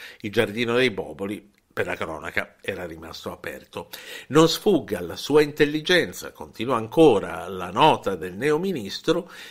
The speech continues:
che una chiusura di questo tipo, oltre a procurare una grande perdita economica, rappresenta un grandissimo danno di immagine.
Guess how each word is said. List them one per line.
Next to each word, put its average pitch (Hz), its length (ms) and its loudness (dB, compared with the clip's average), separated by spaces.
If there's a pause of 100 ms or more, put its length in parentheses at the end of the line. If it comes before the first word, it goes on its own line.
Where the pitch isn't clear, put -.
(140)
che - 100 2
una 202 220 4
chiusura 147 500 4
di 82 140 -8
questo 120 360 0
tipo, 104 580 -6
oltre 110 520 4
a 82 100 -10
procurare 98 600 4
una 78 420 -10
grande 135 380 2
perdita 95 500 4
economica, 107 840 -4
rappresenta 131 1000 -2
un 107 100 -4
grandissimo 104 800 -6
danno 90 400 -10
di 90 220 -14
immagine. 87 640 -12